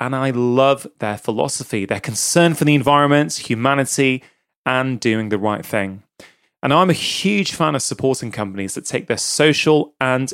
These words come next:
environmental responsibilities seriously. I've been recommending them for years to friends and family, but also to patients, and I never get tired of hearing the positive feedback, whether it's an improvement in hip pain, knee pain, back pain,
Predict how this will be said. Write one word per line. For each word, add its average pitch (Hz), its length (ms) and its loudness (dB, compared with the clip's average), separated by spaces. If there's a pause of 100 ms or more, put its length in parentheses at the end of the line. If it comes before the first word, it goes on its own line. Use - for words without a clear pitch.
environmental 113 640 -2
responsibilities 123 920 0
seriously. 101 680 -2 (880)
I've 220 140 2
been 208 180 4
recommending 165 680 4
them 120 160 0
for 135 380 0
years 123 480 2
to 120 100 -8
friends 165 380 -2
and 185 100 0
family, 101 560 -4 (140)
but - 180 0
also 196 420 6
to - 140 -2
patients, - 600 -6
and 131 160 -2
I 135 140 0
never 147 580 2
get 127 320 -2
tired 113 300 -4
of 107 100 -4
hearing 123 260 -2
the 113 80 -14
positive - 500 0
feedback, 110 600 0 (380)
whether 147 280 4
it's - 220 0
an 123 100 2
improvement 143 600 0
in 107 160 -6
hip - 340 -2
pain, 151 500 2
knee 160 200 4
pain, 151 480 2
back 165 320 -2
pain, 139 420 2